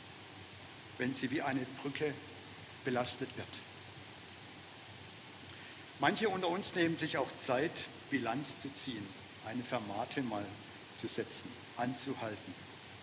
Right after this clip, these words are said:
Bilanz zu ziehen, nicht nur buchhalterisch, sondern auch darüber hinaus. Es ist gut, wenn wir am Ende,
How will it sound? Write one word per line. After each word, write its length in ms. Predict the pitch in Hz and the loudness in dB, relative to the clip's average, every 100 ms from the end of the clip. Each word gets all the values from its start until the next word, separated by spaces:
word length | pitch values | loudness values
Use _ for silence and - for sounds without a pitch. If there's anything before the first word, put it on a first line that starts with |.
| - - - - - - - | -12 -12 -12 -12 -12 -2 2
Bilanz 420 | 131 123 165 - | 6 4 2 -2
zu 120 | 170 | -2
ziehen, 280 | - 147 131 | 2 4 6
nicht 260 | 202 - | 4 4
nur 140 | 165 135 | 6 6
buchhalterisch, 1000 | - 147 190 - 165 175 180 208 - - - - - - | 6 4 4 4 4 4 2 2 2 -2 -4 -10 -10 -2
sondern 280 | - 180 180 | 2 2 4
auch 320 | 151 180 - | 4 4 4
darüber 380 | 175 165 175 170 | 2 4 4 4
hinaus. 500 | 160 156 120 - - - - - - - - | 6 6 6 2 -4 -6 -10 -12 -12 -10 -4
Es 120 | 127 | -2
ist 180 | 147 - | 0 2
gut, 240 | 180 233 | 2 4
wenn 180 | 165 151 | 4 6
wir 80 | 143 | 6
am 100 | 135 | 4
Ende, 300 | 170 214 | 2 2